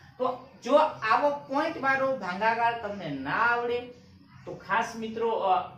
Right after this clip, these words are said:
આના માટે જે આપણે અપૂર્ણાંક chapter છે, દશાંશ અપૂર્ણાંક, એની અંદર આપણે આના અનુસંધાને ટ્રીક આપેલી છે, બરાબર?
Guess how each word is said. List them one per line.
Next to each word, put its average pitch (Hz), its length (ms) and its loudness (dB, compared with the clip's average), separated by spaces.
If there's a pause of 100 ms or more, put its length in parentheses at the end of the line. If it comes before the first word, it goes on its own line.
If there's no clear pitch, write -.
(140)
આના 233 280 0
માટે 226 540 -2
જે 202 340 2
આપણે 220 360 0
અપૂર્ણાંક 220 540 -4
chapter 226 340 -8
છે, 226 200 -6
દશાંશ 226 400 -2
અપૂર્ણાંક, 214 400 -6
એની 208 160 -6
અંદર 220 180 -2
આપણે 208 220 -2
આના 208 320 -2
અનુસંધાને 220 720 -4 (240)
ટ્રીક 302 220 0
આપેલી 175 380 0
છે, - 140 -16
બરાબર? 254 280 0